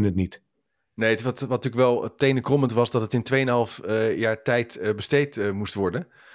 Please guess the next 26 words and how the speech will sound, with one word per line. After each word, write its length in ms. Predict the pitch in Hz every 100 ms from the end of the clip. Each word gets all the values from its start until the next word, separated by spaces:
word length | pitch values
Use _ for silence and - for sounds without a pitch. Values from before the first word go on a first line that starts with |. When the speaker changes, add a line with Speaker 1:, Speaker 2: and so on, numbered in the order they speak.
| - -
Speaker 1:
Ja. 100 | 95
Speaker 2:
Eh, 380 | 107 107 104 104
en 60 | 110
dat 120 | 117
er 60 | -
eigenlijk 200 | 113 127
al 60 |
helemaal 200 | 120 123
geen 160 | - 120
mensen 280 | 123 120 117
waren 320 | 139 143 110
om 120 | 110
het, 180 | 104 -
eh, 200 | - 104
aan 200 | 101 110
uit 140 | 98 95
te 80 |
geven. 260 | - 95 92
In 60 | 101
die 120 | 113
zin, 160 | 113
hè, 140 | 104 139
groot 260 | - 120
probleem, 400 | - 104 110 117
leraartekort. 640 | 107 120 113 117 - 117 -
Speaker 1:
Ja. 120 | -